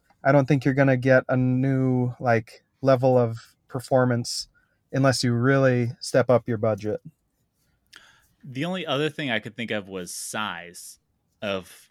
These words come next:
Speaker 2: if the X one Carbon isn't the size you need, something like the, the Qidi has a big max printer, or I don't actually know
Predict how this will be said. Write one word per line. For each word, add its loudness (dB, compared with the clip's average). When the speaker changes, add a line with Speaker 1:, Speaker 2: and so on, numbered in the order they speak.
Speaker 2:
if -6
the -6
X -8
one -10
Carbon -10
isn't -18
the -12
size -8
you -16
need, -8
something -8
like -12
the, -8
the -10
Qidi -12
has -18
a -16
big -12
max -10
printer, -12
or -12
I 0
don't 0
actually -4
know -4